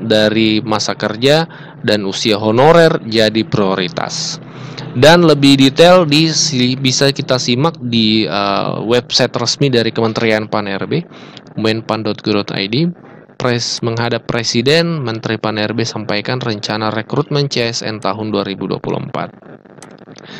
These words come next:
Di sini, di website resmi kementerian ya, itu sumbernya sangat valid. Ada poin yang menyatakan bahwa di sini kita fokus ke topik bahasan kita untuk mendapatkan referensi. Di paragraf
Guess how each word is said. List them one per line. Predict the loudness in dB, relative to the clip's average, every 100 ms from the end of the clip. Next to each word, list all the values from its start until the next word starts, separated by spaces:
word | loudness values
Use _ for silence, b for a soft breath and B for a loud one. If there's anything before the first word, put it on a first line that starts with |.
| B B
Di | -4
sini, | 0 0 2 2
di | 2 2 2
website | 2 0 -2 -4
resmi | -4 -6 -4 -4
kementerian | -4 -4 -2 -2
ya, | -2 -6 -6
itu | -6 -2 2 4 4
sumbernya | 2 -2 -2 -4
sangat | -4 -4 -4 -4
valid. | -4 -2 -4 -6 B B B B B
Ada | 0 2 2
poin | 4 6 6
yang | 4 4 2
menyatakan | 2 0 0 -2 0 0
bahwa | 0 0 0 0 0 -6 -14 -20 -20 -10
di | -6 -2
sini | 0 0
kita | 0 0 0
fokus | 0 0 2 0 0
ke | -2 -2
topik | -2 -2 -2
bahasan | 0 0 -2 -6 -4
kita | -6 0 2 2 -2 B B B
untuk | -6 -2 -2 0
mendapatkan | -2 -2 -4 -4
referensi. | -4 -4 -2 -4 -4 -6 -6 -2
Di | 0
paragraf | 2 2 2 0